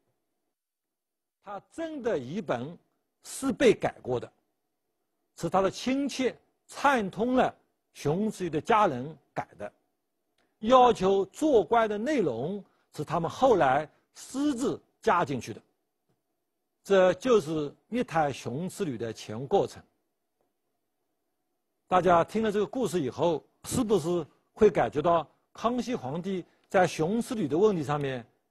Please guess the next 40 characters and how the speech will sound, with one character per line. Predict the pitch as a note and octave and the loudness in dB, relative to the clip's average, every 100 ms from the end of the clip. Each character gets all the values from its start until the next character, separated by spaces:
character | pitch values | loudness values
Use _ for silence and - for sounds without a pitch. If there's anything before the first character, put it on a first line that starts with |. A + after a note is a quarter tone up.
| _ | _
有 | C#3 D3+ | -2 0
一 | |
点 | G3 F3+ | 0 -6
不 | - | -6
正 | D#4 F4 | -4 -4
常？ | - - _ _ _ _ _ _ _ | -6 -16 _ _ _ _ _ _ _
我 | C3+ D3 | 2 6
认 | G#3+ A#3+ | 6 6
为， | C#3 A2+ - _ _ _ _ _ | 4 0 -8 _ _ _ _ _
康 | - C4 C#4 C#4+ | 0 2 2 -4
熙 | - B3+ | -4 -6
皇 | A#2+ B2 | -4 -6
帝 | C#3+ C3 A2+ _ _ _ | -6 -10 -12 _ _ _
关 | - C#4 C#4 C#4+ | 2 4 4 0
注 | B3 C#4 F#3 - _ _ _ _ _ _ _ _ _ | -6 -4 -4 -6 _ _ _ _ _ _ _ _ _
熊 | - C3 E3 | -8 -4 -2
赐 | E3+ | -4
旅， | A2+ G#2+ _ _ _ _ _ _ | -6 -10 _ _ _ _ _ _
关 | C#4 C#4 C#4 | 4 4 2
注 | - C#4 B2+ - _ _ | -2 -4 -4 -10 _ _
他 | - F#3 | -2 2
的 | E3+ | 2
遗 | B2 F#3+ | 0 -4
本， | C3 A2+ A#2 _ _ | -4 -4 -10 _ _
主 | - D3 B2 B2 | -10 -4 -2 6
要 | G3+ C#4+ G#3+ _ _ | 6 6 2 _ _
有 | C#3+ B2+ | -4 -4
三 | - A#3 A#3+ | 0 0 0
个 | B2 | 0
方 | D3 D3+ | -2 -2
面 | B2 | -4
的 | G#2 | -8
原 | F#2+ G2 | -12 -14
因。 | - _ _ _ _ _ _ _ _ | -18 _ _ _ _ _ _ _ _
首 | D#3 | 2
先， | C#3+ A#3+ B3 - _ _ _ _ _ _ _ _ _ _ _ _ _ _ _ _ _ _ _ | 6 4 4 -4 _ _ _ _ _ _ _ _ _ _ _ _ _ _ _ _ _ _ _
康 | - C#4+ D4 | 2 4 2
熙 | B3 | 0
皇 | F3 D3+ F3 | 2 2 2
帝 | F#3+ F3+ | 2 0